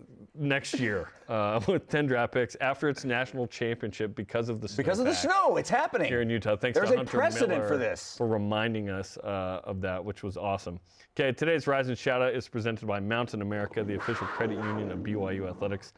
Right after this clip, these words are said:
Speaker 1: To Isaac and Lexi Rex. Lexi was a star volleyball player at Utah Valley. Of course, Isaac tied into B Y U. Oh, they
Speaker 2: Look at
Speaker 1: had their
Speaker 2: that little
Speaker 1: son
Speaker 2: family.
Speaker 1: Luca with the family yesterday. Congratulations. That's the first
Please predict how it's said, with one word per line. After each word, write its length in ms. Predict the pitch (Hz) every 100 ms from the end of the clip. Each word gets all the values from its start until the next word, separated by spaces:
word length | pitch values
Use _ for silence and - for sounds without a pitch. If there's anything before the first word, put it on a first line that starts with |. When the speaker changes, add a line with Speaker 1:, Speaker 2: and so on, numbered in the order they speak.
| - - _
Speaker 1:
To 120 | - -
Isaac 420 | 127 160 170 185
and 160 | - 120 113
Lexi 380 | 135 165 - 175
Rex. 360 | 131 123 143 -
Lexi 400 | 131 165 - 180
was 140 | 143
a 40 |
star 260 | 131 - 156
volleyball 440 | 147 151 156 156 143
player 200 | 151 151
at 40 |
Utah 320 | 147 139 147
Valley. 240 | 143 147 160
Of 100 | 139
course, 220 | 131 -
Isaac 300 | 139 143 147 - - -
tied 220 | 143 151
into 180 | 156 147
B 120 | 151
Y 180 | 165 170
U. 140 | 185 180 -
Oh, 260 | - 294 339
they 120 | 302
Speaker 2:
Look 80 | 233
at 60 | 240
Speaker 1:
had 100 | 294
their 80 | -
Speaker 2:
that 200 | 156 165
little 180 | 151 -
Speaker 1:
son 60 | 226
Speaker 2:
family. 480 | 147 139 - 135 185
Speaker 1:
Luca 340 | 175 165 185 - - - _ -
with 220 | 175 175
the 100 | 165
family 480 | - 196 254 233 175
yesterday. 520 | 160 151 147 135 160
Congratulations. 1040 | 156 147 160 190 165 131 120 127 156 - _ - -
That's 240 | 151 151
the 100 | 151
first 540 | - 180 202 233 -